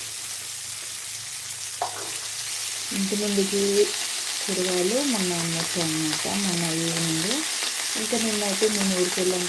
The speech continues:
కాబట్టి ఈరోజు నేను చేస్తున్నాను. కానీ నైట్ జర్నీకి అయితే చాలా ఇబ్బందిగా ఉంది, చలి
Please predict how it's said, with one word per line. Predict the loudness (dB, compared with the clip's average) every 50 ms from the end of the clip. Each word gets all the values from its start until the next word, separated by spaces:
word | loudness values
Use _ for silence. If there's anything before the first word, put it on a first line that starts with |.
| 2
కాబట్టి | 2 2 2 2 0 0 0 2 2 4 6
ఈరోజు | 6 6 6 4 4 2 2
నేను | 2 2 2 2
చేస్తున్నాను. | 2 2 2 0 -2 -2 -2 0 0 -2 -2 -2 -2 -2 -2 -2 -2 -2 -4 -4 -2 -2 -2 -2 -2 -2 -2 -2 -2 -2 -2 -2 -2 -2 -4 -4 -2 -2 -2 -2 -2 -2 -2 -2 -2 -2 -4 -4 -4 -4 -4 -4 -4 -4 -4 -4 -4 -4 -4 -2 -2 -2 -2 -4 -4 -4 -4 -4 -4 -4 -4 -4 -4 -4 -2 -2 -2 -2 -2 -2 -2 -2 -2 -2 -2 -2 -2 -2 -2 -2 -2 0
కానీ | -2 0 0 0 0 2 2
నైట్ | 2 2 2 2 4 4 6 6 6 6 4 4
జర్నీకి | 4 2 2 2 2 2 0 2 2 2
అయితే | 2 2 2 0 0
చాలా | 0 0 0 0 0 0 0 0 0
ఇబ్బందిగా | -2 0 0 0 2 2 2 2 2 2 2
ఉంది, | 2 2 4 4 4 2 0 0 -2 -2
చలి | 0 0 2 2 2